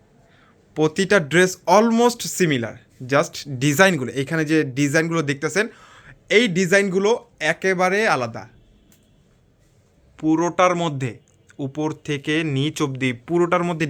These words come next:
ডিজিটাল প্রিন্ট, even কপার জরির মধ্যে সুন্দর একটা ডলারের কাজ পেয়ে যাচ্ছেন।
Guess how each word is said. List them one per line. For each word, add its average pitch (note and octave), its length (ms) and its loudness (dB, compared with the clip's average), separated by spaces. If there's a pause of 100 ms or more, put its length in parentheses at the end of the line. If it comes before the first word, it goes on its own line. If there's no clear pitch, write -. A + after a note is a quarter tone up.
(100)
ডিজিটাল D3+ 420 2 (100)
প্রিন্ট, F3 240 2 (580)
even E3 180 2 (140)
কপার F3 360 6
জরির F#3+ 320 4
মধ্যে F#3 220 2 (1000)
সুন্দর G#3+ 380 0
একটা F#3+ 220 0
ডলারের C#3 320 0
কাজ A#2+ 80 -4 (100)
পেয়ে B2+ 160 -6
যাচ্ছেন। B2 220 -6